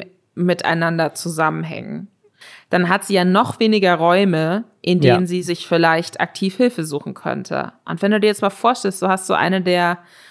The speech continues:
Speaker 1: ja dann doch bekanntesten weiblichen Influencerinnen in Deutschland und deren einziger Weg, nach Hilfe zu rufen, ist in einem YouTube-Video.
Speaker 2: Mhm.
Speaker 1: Ich hab da ein ganz, ganz ekliges Gefühl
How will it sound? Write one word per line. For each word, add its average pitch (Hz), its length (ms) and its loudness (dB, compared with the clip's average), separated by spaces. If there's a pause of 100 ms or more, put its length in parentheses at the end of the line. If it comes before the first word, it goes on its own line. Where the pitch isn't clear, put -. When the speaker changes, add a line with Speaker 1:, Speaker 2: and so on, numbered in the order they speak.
(520)
Speaker 1:
ja 190 120 2
dann 185 180 2
doch 180 240 2
bekanntesten 196 680 -2
weiblichen 190 580 -2
Influencerinnen 160 1080 -4
in 214 240 0
Deutschland 208 880 0
und 175 180 -6
deren 190 240 0
einziger 220 720 0
Weg, 220 560 2 (300)
nach 185 220 2
Hilfe 254 280 2
zu - 200 -2
rufen, 165 720 -2 (1400)
ist 202 200 2
in 185 140 4
einem 175 160 4
YouTube-Video. 165 1600 -2 (260)
Speaker 2:
Mhm. 139 400 4 (260)
Speaker 1:
Ich - 160 -8
hab 196 180 0
da 190 120 2
ein 196 140 0
ganz, 196 480 -2
ganz 190 440 -2
ekliges 185 760 -4
Gefühl 175 640 0